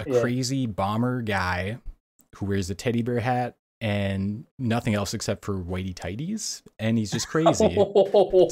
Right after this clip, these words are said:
Speaker 1: So it kind of lacks a lot of nuance.
Speaker 2: Oh, man. Okay.
Speaker 1: Um,
Speaker 2: Yeah.
Speaker 1: But the
Speaker 2: I don't
Speaker 1: worst, the, the real thing that makes the show bad is they spend tons and tons of time on the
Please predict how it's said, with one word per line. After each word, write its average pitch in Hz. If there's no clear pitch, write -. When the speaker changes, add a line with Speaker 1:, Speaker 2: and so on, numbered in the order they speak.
Speaker 1:
So 147
it 135
kind 202
of 143
lacks 120
a 127
lot 107
of 90
nuance. 90
Speaker 2:
Oh, 165
man. 104
Okay. 147
Speaker 1:
Um, 95
Speaker 2:
Yeah. 190
Speaker 1:
But 131
the 113
Speaker 2:
I 147
don't 110
Speaker 1:
worst, 123
the, 110
the 117
real 120
thing 95
that 90
makes 90
the -
show 85
bad 82
is 98
they 107
spend 92
tons 123
and 113
tons 104
of 90
time 95
on 90
the 90